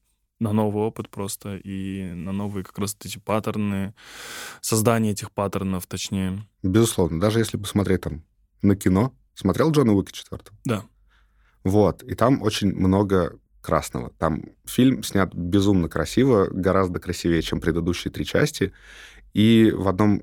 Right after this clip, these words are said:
Speaker 2: из интервью или в одной статье я читал, что это, ну, просто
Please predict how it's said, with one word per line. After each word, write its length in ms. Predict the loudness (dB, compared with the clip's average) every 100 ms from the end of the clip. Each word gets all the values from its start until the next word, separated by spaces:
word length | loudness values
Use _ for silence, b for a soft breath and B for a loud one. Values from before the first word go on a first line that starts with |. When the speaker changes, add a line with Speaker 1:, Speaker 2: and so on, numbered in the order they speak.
| -4
Speaker 2:
из 100 | -2
интервью 480 | 0 0 2 4 4
или 120 | 2
в 60 | 0
одной 220 | 0 0
статье 340 | 0 0 2
я 80 | 2
читал, 340 | 0 0 0 0
что 260 | -2 -2
это, 400 | 0 0 0 -2 -4 -4
ну, 180 | -4 -4 -4
просто 360 | -2 -2 -6